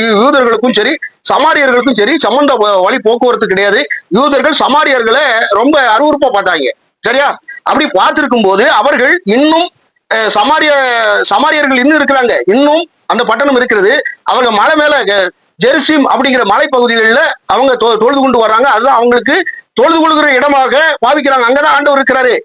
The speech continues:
சீனாய் மலையில எப்படி மோசே து-, போனாரோ, தூதரோ-, தூதரோடு பேசினாருன்னு சொல்லி சைவான் சொல்லியிருப்பாரு.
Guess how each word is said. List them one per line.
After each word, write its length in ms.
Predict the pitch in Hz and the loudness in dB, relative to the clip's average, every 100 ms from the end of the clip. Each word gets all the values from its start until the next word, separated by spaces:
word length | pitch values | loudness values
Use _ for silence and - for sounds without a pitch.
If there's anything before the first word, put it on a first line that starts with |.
| _ _ _ | _ _ _
சீனாய் 340 | - 277 311 294 | -4 -2 0 0
மலையில 260 | 285 285 254 | 2 2 0
எப்படி 200 | 240 302 294 240 185 202 | 0 0 0 0 0 2
மோசே 260 | 302 277 269 | 0 0 0
து-, 80 | 214 - _ - | -2 -6 _ -2
போனாரோ, 360 | 254 294 269 277 285 | 0 2 2 2 0
தூதரோ-, 400 | 262 302 294 254 208 | 0 2 2 2 2
தூதரோடு 420 | 302 302 285 285 226 190 226 | 2 2 2 2 2 0 0
பேசினாருன்னு 600 | 285 269 269 269 269 240 | 0 0 0 2 2 2
சொல்லி 160 | 269 359 - _ _ - | 0 -2 -4 _ _ -10
சைவான் 360 | - 277 302 254 | -4 0 0 2
சொல்லியிருப்பாரு. 400 | 285 269 254 | 0 0 -2